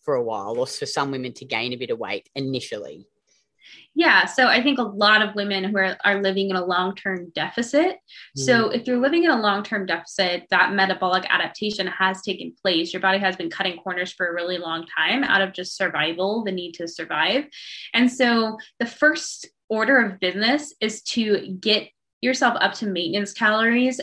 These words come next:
Speaker 2: and be able to use those maintenance calories.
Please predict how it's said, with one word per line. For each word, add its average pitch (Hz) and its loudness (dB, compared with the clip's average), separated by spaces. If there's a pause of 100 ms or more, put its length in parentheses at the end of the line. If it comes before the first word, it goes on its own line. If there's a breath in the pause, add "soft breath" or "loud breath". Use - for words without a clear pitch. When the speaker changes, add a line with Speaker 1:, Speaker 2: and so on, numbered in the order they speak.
Speaker 2:
and 214 -2
be 196 -2 (100)
able 196 0
to 190 -4
use 214 -2
those 170 -4
maintenance 151 -8
calories. - -8